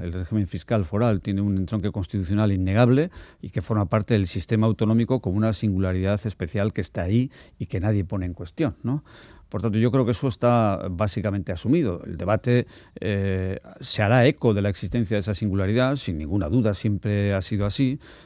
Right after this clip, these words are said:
pero el hecho de que el debate haga referencias a la singularidad foral no ha impedido hasta la fecha que ésta siguiera manifestándose y siguiera, eh, su propio curso, ¿no?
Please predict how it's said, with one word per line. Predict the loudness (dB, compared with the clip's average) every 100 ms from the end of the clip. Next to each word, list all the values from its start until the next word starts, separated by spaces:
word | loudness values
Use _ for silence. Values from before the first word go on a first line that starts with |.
| -6
pero | 0 2 4 2 2 0
el | 0 0 0
hecho | 2 4
de | 4 4
que | 2 4 4 2 2
el | 2
debate | 4 2 2
haga | 2 2
referencias | 2 2 2 4 2 0 0
a | -2
la | 0 0 0 -2
singularidad | -4 -2 0 2 2 2 2
foral | 2 2 2 0 -6 -20 _
no | 0 4 6 6
ha |
impedido | 6 4 4 4 4
hasta | 2 -2
la |
fecha | 0 0 0 0
que | 0 0 0 -6 -16 -4
ésta | -4 2 2
siguiera | 2 0 2 2
manifestándose | 2 0 -2 -2 0 0 0 0
y |
siguiera, | 0 -4 -2 2 4 2 -2 -14 -10
eh, | -4 -2 -4
su | -4
propio | -4 -2 -2
curso, | 0 0 0 -6
¿no? | -12